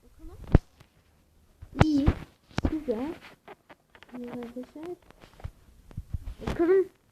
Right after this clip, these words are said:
oluyor mu? Diğer portalları da yapacağız. Bakalım. Oo, bakalım. Oo, burada da bunun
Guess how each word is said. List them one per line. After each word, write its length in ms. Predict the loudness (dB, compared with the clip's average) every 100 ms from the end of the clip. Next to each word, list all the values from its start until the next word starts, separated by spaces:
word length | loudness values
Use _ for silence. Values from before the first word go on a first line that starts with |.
| -12
oluyor 340 | -4 4 6
mu? 280 | 8 6 0 -2 -4 -4 -6 -14 -20 -18 -10 0
Diğer 200 | 4 4
portalları 720 | 4 0 0 2 2 2 4
da 220 | 4 2 0 -10 -20 -20 -12 -6
yapacağız. 580 | -6 0 2 0 -2 -2 -2 0 -2 -4 -20 -20 _ _ _ -16
Bakalım. 600 | -10 -4 -2 0 0 -2 -6 _ _ _ -20 -20 -18 -16 -16 -18 -20 _ -20 -20 -18 -16 -12 -12 -14 -16 -16 0 12
Oo, 1800 | 12 12 12 12 12 12 12 12 12 12 12 12 10 10 10 10 8 6
bakalım. 540 | 0 2 6 6 6 2
Oo, 80 | 2 6 6 8 6 6 4 2
burada 240 | 2 2
da 140 | 2 -2 -8 -10 -2
bunun 360 | 8 8 8